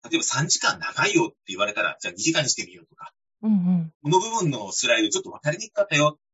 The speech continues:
Speaker 1: え、ちょっとぐ-、ぐさっとくるんですけど、でもやっぱそれが本音なんですよね。<laughs> あ、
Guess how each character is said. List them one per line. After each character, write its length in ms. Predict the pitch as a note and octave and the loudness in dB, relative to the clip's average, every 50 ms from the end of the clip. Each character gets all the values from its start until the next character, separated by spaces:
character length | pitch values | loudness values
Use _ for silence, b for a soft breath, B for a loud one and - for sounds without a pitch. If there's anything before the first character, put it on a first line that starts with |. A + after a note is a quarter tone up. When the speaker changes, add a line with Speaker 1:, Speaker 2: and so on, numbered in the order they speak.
| _ _ _ _ _ _ _ _ E4 | _ _ _ _ _ _ _ _ -4
Speaker 1:
え、 40 | - D#4+ - G#3 D#3+ - _ _ | -4 -4 -4 -8 -12 -14 _ _
ち 80 | - B3 | -4 -4
ょ 20 | |
っ 20 | - | -2
と 60 | D3+ | 0
ぐ-、 180 | - F3 F3 E3+ | 0 0 0 0
ぐ 80 | D3 D3 | -2 -2
さ 140 | - A#3 A#3+ | 0 0 -2
っ 40 | - | -2
と 80 | - | -6
く 100 | - G3 | -4 -2
る 80 | F3 D#3 | -2 -2
ん 20 | |
で 60 | - - | -2 -4
す 80 | - | -8
け 100 | - - | -6 -4
ど、 280 | - B2+ A#2+ - - - _ _ | -2 -2 -2 -2 -4 -10 _ _
で 140 | D3 B3 C4 | 0 4 4
も 60 | B3+ | 4
や 80 | - | 4
っ 200 | - - - - | 4 2 -2 -4
ぱ 100 | - - | -6 -6
そ 80 | - E4+ | -2 0
れ 60 | F4+ - | 0 2
が 80 | - | 2
本 120 | - F3 - | 2 0 0
音 60 | A3+ | 0
な 180 | A3+ A3 G#3+ | 0 2 2
ん 40 | E3+ | 2
で 80 | D3+ - | 2 0
す 140 | - - _ | -4 -4 _
よ 60 | - D3+ | -4 -2
ね。 60 | - F3 | -2 -2
<laughs> 60 | - - | 0 2
あ、 180 | - - - | 0 0 0